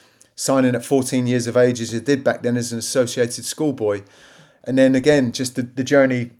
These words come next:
you know, just seemed to accelerate. I, I, I played for England schoolboys, played nine games, scoring three goals, played a couple of times at Wembley, the old Wembley Stadium, which was just magical, uh, and started life out back then as a,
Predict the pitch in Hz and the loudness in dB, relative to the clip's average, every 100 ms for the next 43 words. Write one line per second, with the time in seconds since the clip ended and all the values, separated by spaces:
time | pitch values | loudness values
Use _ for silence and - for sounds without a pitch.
0 | - - 120 127 117 117 _ - - 143 | -18 -16 -8 -4 -4 -6 _ -20 -14 -10
1 | - 139 123 127 120 - 151 151 123 107 | -2 0 0 -2 -4 0 2 4 4 2
2 | - - 117 _ - 113 - - 113 - | 0 -10 -12 _ -20 -16 -16 -16 -12 -4
3 | 120 - 123 113 110 - 147 135 143 135 | -4 -2 -4 -4 -6 -2 0 2 4 4
4 | 131 123 - 113 120 120 117 120 127 120 | 2 -4 -4 -4 0 -2 -2 0 0 0
5 | 120 - - - 123 120 120 135 120 123 | -2 -6 -10 -8 -4 -4 -2 -4 0 4
6 | 123 123 120 - _ - - _ _ 131 | 4 2 -4 -8 _ -20 -20 _ _ -4
7 | 117 117 139 135 123 131 127 117 117 123 | -4 -4 -4 -4 0 0 0 -2 0 2
8 | 127 120 120 120 117 123 123 113 110 - | 2 2 0 2 2 2 0 -2 -6 0
9 | 120 123 120 120 107 117 98 120 120 _ | 0 2 0 -2 -6 -10 -8 -8 -10 _
10 | _ 113 117 127 127 120 131 127 123 _ | _ -8 -2 0 0 -4 -4 -4 -6 _
11 | _ _ _ _ - 117 117 117 - 139 | _ _ _ _ -8 -2 0 0 -2 -2
12 | 127 127 147 135 131 131 127 135 135 - | -2 0 2 2 4 4 4 2 0 0
13 | - _ - - 139 127 139 135 127 127 | -8 _ -18 -4 -4 4 6 6 2 0
14 | 127 | -4